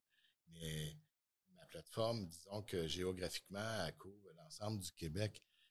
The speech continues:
Il arrive quoi si j'ai un client qui va avoir une inspection de véhicule, mais qui est basé à Val-d'Or ? Est-ce que j'ai le mécanicien, euh, qui,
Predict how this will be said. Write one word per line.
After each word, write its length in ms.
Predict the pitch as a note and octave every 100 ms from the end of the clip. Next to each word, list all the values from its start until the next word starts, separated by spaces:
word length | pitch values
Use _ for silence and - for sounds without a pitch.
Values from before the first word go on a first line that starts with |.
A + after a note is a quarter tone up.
| -
Il 100 | F#2+
arrive 280 | F2+ F2+ -
quoi 160 | C#3+
si 140 | C#3+ -
j'ai 120 | F2+
un 60 |
client 280 | E2 - A2
qui 80 | A2+
va 80 | F2+
avoir 140 | F2
une 80 | F2
inspection 440 | F2 - D#2+ - A#2
de 60 |
véhicule, 600 | G2+ E2+ D#2 - C3 C3 A2 - - _
mais 120 | F#2
qui 140 | E2+ G2
est 40 |
basé 380 | E2+ E2 E2+ A#2
à 80 | G#2
Val-d'Or ? 600 | F#2 F2 F#2 G#2 D#2 - _ _ _ _ _
Est-ce 180 | F2+ D#2
que 180 | - F#2+
j'ai 360 | E2 D#2+ G2
le 140 | G2+ F2
mécanicien, 840 | F2 - F#2 E2+ - G#2 A2 B2 A#2+ - -
euh, 320 | D#2+ D2 C#2 -
qui, 220 | - -